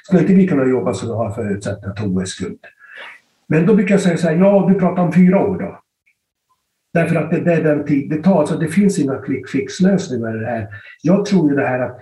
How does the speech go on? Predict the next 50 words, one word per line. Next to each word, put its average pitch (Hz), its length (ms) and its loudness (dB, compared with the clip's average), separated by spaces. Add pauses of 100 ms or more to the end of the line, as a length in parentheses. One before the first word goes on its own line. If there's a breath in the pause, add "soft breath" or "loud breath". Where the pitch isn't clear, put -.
(120)
det 147 100 -4
som 156 180 -4
många 180 260 2
går 151 160 0
fel 135 420 0
i, 107 180 -6 (260 loud breath)
ungdomar 156 680 2
och 143 140 -2
många 120 260 -2
som 131 220 -6
jobbar 156 260 -2
med 147 140 -2
det 131 80 -4
här, 123 200 -4 (260 loud breath)
det 147 300 2
är 127 100 -2
att - 60 -10
det 135 80 -8
ska - 140 -8
bli 117 100 -8
snabba 180 280 0 (100)
lösningar 156 340 0
och 147 340 0
så 175 120 0
börjar 180 160 4
de 151 240 0
jobba 135 200 -2
med 143 140 -4
dig 190 160 4
igen 170 220 2
och 151 100 0
så 156 120 -2
blir 175 200 4
det 160 80 0
inte, 147 120 -4
eller 143 100 0
med 147 140 0
mig, 143 220 0
och 135 60 -4
så 151 120 -2
blir 156 160 0
det 151 40 2
inte 147 140 -2
snabba 147 260 0
lösningar 135 280 -2
och - 60 -6
så 127 120 -4
blir 117 120 -4
de 104 60 -4
besviken 185 600 0